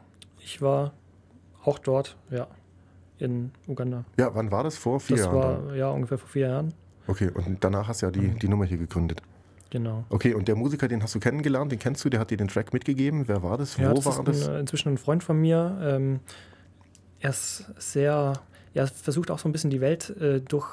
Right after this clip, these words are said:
Speaker 1: Kunst zu verändern und ins Bessere. Ähm, vers-, versucht, äh, zu untersuchen, wie, wie Menschen sind, äh, was den Menschen ausmacht oder wie man den Menschen zum Positiven oder mit Liebe dazu bringen kann, die Welt zum Besseren zu ver-, verändern.
Speaker 2: Wie hast du den kennengelernt dort?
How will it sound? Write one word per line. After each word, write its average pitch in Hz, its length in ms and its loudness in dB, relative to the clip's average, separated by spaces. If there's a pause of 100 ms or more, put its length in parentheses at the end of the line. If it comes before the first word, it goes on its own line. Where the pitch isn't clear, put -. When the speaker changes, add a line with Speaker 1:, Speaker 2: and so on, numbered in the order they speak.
(120)
Speaker 1:
Kunst - 400 0
zu 151 100 -4
verändern 156 540 0
und 143 160 -4
ins 151 220 -10
Bessere. 151 520 -2 (640)
Ähm, 127 480 0
vers-, - 240 -8 (240)
versucht, 131 420 -6
äh, 135 240 -2
zu - 80 -6
untersuchen, 139 520 0
wie, 131 240 -2
wie 135 80 0
Menschen 139 380 0
sind, 135 380 -2
äh, 131 240 -6 (280)
was 139 120 -6
den 139 140 -2
Menschen 139 260 -2
ausmacht 135 600 -6 (680)
oder 123 240 0
wie 135 140 0
man 131 140 0
den 127 80 0
Menschen 127 540 -4
zum 117 140 -8
Positiven 131 560 -2
oder 120 140 -2
mit 120 120 -2
Liebe 127 420 0 (520)
dazu 127 220 -2
bringen 139 260 2
kann, 127 240 0
die 117 100 -2
Welt 117 200 -2 (120)
zum 131 100 -2
Besseren 120 280 -4
zu 117 100 -6
ver-, 127 260 -6 (200)
verändern. 117 460 -6
Speaker 2:
Wie 95 280 4
hast 107 200 2
du 98 40 4
den 92 140 2
kennengelernt 127 520 4
dort? 147 260 0